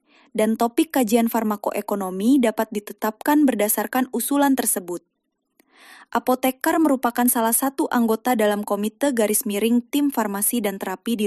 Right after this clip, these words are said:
rumah sakit, yang antara lain berperan dalam: A. Analisis dan diseminasi informasi ilmiah,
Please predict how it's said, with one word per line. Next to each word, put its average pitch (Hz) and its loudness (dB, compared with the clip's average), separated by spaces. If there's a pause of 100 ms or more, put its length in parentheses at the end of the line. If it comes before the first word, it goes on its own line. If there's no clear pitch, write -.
rumah 185 -8
sakit, - -6 (640)
yang 240 2
antara 226 2
lain 254 4
berperan 247 2
dalam: 196 0 (560)
A. 190 0 (320)
Analisis 226 2
dan 233 4
diseminasi 226 0
informasi 214 -2
ilmiah, 190 -4